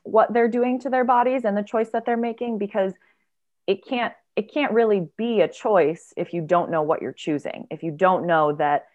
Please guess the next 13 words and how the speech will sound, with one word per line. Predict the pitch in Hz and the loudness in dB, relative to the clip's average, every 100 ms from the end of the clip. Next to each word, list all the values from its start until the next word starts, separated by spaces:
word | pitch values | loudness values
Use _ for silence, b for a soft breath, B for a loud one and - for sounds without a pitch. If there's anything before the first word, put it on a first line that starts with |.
| _ _ | _ _
when | 160 170 170 | -2 0 0
you | 165 | -2
take | 185 160 | -2 -2
this | 160 - | -4 -4
pill | 208 180 | 2 4
every | 160 156 151 | 4 2 0
day, | 151 143 143 139 - _ _ - - | 2 2 2 0 -6 _ _ -14 -2
it's | 156 151 | -2 0
having, | 190 160 156 151 151 - _ _ - | 0 2 2 0 -6 -12 _ _ -8
you | |
know, | 156 139 - | -2 0 0
it's, | 185 - | -2 -2
it's | - 160 - | 2 2 0